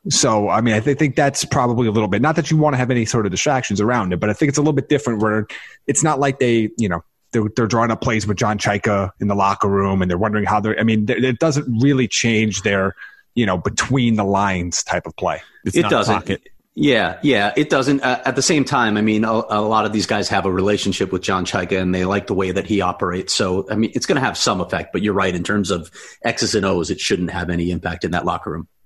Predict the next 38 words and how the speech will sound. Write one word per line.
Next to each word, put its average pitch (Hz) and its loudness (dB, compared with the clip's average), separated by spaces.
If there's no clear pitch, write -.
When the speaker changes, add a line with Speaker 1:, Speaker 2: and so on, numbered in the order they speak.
Speaker 2:
And 117 2
I'm 117 2
sure 110 0
we'll 101 2
have 98 0
more 92 2
to 90 0
talk 87 -2
about 85 0
here 82 -2
in, 80 -4
in 82 -2
future, 82 -4
uh, 76 -2
episodes. 80 -4
So - -8
we 92 -2
will, 87 0
uh, 80 -2
we'll 98 0
obviously 95 0
keep 104 -2
you 101 2
up 95 -6
to - -14
date 95 0
on 90 0
that 90 2
and 87 0
read, 92 0
uh, 82 -2
Craig's 90 -4
stuff 90 -2
on 92 -2
A 92 0
Z 92 0
Coyotes 92 0
Insider. 92 0